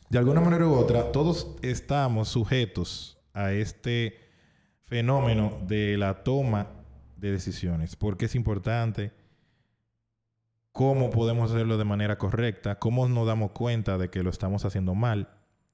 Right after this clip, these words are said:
Todo eso se va a hablar aquí y todas esas preguntas serán contestadas por nosotros junto con mi gran compañero y hermano y amigo, Néstor Julio Francisco.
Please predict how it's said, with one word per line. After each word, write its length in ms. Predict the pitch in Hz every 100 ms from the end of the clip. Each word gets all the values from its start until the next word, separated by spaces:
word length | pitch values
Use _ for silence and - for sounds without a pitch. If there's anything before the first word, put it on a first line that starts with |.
| _ _ _ _ _ _ _ _ _
Todo 220 | 135 147
eso 140 | 147 147
se 100 | 113
va 120 | 113
a 40 |
hablar 240 | 113 113 117
aquí 280 | - 175 -
y 120 | 101
todas 280 | 104 107 110
esas 220 | - 104
preguntas 760 | - 98 107 117 117 117 - -
serán 320 | - 92 90
contestadas 840 | 90 98 95 - 92 92 92 - - _ - _ _ _ _
por 200 | 131 135
nosotros 540 | 143 127 104 95 104 95
junto 500 | 98 95 95 87 -
con 340 | 90 87 85
mi 580 | 85 82 78 73 71 - _ _ _ 82
gran 600 | 90 92 92 95 98 90 _ _
compañero 540 | - 87 85 85 85 87
y 40 |
hermano 420 | 80 78 78 82
y 60 | 78
amigo, 460 | 71 73 69 64 - _ _ _ _ _
Néstor 520 | 87 90 85 - 82 78
Julio 320 | 82 78 78
Francisco. 560 | 71 73 82 - -